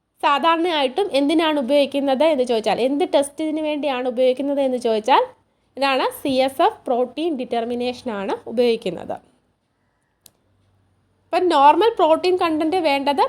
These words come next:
പതിനഞ്ച് മുതൽ നാൽപത് മില്ലിഗ്രാം പെർസെൻറ്റേജ് ആണ് എന്ന് പറഞ്ഞു.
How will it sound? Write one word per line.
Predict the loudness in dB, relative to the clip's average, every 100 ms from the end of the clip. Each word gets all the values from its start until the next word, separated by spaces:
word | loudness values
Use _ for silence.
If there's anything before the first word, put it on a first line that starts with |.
| 2
പതിനഞ്ച് | 2 2 -2 -2 -2
മുതൽ | 0 0 0 -2 -6
നാൽപത് | -6 -4 -6 -4 -4 -2 -4 -8 _ _ _
മില്ലിഗ്രാം | -6 -4 -4 -2 0 0 -4
പെർസെൻറ്റേജ് | -2 -2 -2 -4 -2 0 0
ആണ് | -2
എന്ന് | -4 -6 -4
പറഞ്ഞു. | -4 -2 0